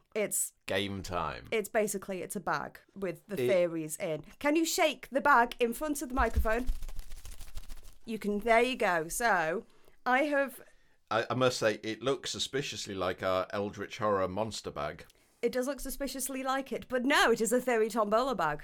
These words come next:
Speaker 1: Do not theorise that it is anything else. <laughs>
Speaker 2: Okay.
Speaker 1: So, what I've done is I've typed out the theory titles,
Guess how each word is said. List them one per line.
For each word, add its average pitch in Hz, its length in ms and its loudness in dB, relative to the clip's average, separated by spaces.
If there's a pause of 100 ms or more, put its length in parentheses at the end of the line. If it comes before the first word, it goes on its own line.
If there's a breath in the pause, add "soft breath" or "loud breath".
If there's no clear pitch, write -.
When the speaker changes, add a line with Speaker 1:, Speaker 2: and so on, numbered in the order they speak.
Speaker 1:
Do 233 160 0
not 247 240 2
theorise 226 420 6
that 202 140 -6
it 190 80 -8
is 196 120 -2
anything 269 380 2
else. 165 440 6
<laughs> - 40 2
Speaker 2:
Okay. - 760 8 (460 loud breath)
Speaker 1:
So, 254 540 4 (500)
what 262 180 2
I've 311 160 4
done 190 240 2
is 180 120 0
I've 185 340 -2 (600)
typed 302 460 -2
out 190 580 -2
the 196 440 -4 (240)
theory 247 440 2
titles, 180 800 -6